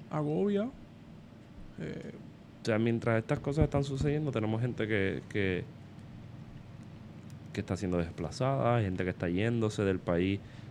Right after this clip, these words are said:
Speaker 2: hay gente que se está tiroteando en la calle. Mira, yo recuerdo haber estado ayer con Wario en algún sitio en Río Piedra <laughs>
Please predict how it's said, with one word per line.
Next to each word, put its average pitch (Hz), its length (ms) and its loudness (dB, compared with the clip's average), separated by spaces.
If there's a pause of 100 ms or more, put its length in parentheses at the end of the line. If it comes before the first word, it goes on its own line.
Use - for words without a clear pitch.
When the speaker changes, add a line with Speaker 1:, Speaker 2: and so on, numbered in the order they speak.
(240)
Speaker 2:
hay 92 100 0
gente 95 200 0
que 95 80 2
se 95 60 -2
está 92 160 0
tiroteando 87 400 4
en 85 80 2
la 85 100 2
calle. 104 500 4 (1000)
Mira, 156 120 2
yo 139 100 8
recuerdo 151 300 6
haber 143 120 8
estado 151 220 4
ayer 143 200 6
con 139 260 2
Wario 123 520 6
en 107 120 2
algún 107 300 4
sitio 120 280 2
en 113 60 2
Río 120 180 6
Piedra 120 400 4 (1500)
<laughs> - 0 -